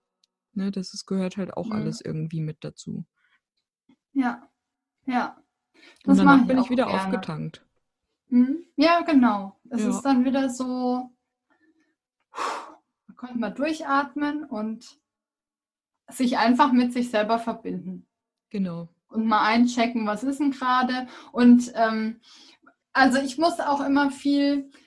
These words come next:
Speaker 2: gucken, was ist denn meins und was ist das von den anderen.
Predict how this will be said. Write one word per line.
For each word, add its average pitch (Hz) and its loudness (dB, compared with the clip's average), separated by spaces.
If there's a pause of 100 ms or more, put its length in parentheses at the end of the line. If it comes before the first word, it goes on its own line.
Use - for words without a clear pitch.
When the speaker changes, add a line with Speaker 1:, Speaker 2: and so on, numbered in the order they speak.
(800)
Speaker 2:
gucken, 269 2 (960)
was 254 0
ist 320 -6
denn 247 8
meins 269 4
und 254 -2
was 269 0
ist - -16
das 285 -8
von 254 2
den 240 2
anderen. 202 0